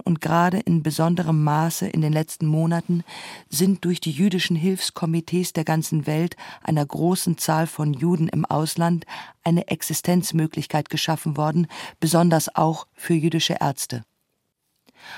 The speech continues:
Aber so viel ich mich auch bemühte, unterstützt durch beste priesterliche Empfehlungen,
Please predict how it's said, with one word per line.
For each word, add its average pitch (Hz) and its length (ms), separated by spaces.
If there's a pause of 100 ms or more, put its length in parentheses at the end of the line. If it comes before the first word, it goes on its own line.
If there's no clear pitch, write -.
(120)
Aber 160 180
so 165 140
viel - 320
ich 175 120
mich 175 200
auch 165 160
bemühte, 175 560
unterstützt - 880
durch 170 240
beste 180 360
priesterliche 165 640
Empfehlungen, 170 640